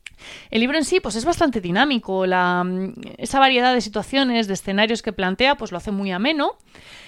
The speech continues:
Me han fallado un poco que tiene como cierto, mm,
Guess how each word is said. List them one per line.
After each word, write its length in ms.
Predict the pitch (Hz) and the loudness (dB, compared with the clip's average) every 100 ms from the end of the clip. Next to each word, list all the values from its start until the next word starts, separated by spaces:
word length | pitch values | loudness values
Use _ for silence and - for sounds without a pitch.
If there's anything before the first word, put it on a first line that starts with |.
| - | -10
Me 220 | 254 285 311 | 0 4 6
han 400 | 359 370 370 359 | 6 4 2 -2
fallado 380 | - 320 339 320 | 2 4 4 0
un 80 | |
poco 360 | 269 294 330 339 | -6 -8 -8 -6
que 120 | 269 | -6
tiene 260 | 233 254 285 | -4 -6 -4
como 300 | 277 226 214 | -4 -4 -4
cierto, 920 | - 226 226 262 262 254 240 226 220 | -2 -4 -2 0 4 6 6 6 4
mm, 640 | 208 196 190 185 190 180 | 0 -2 -2 -4 -6 -8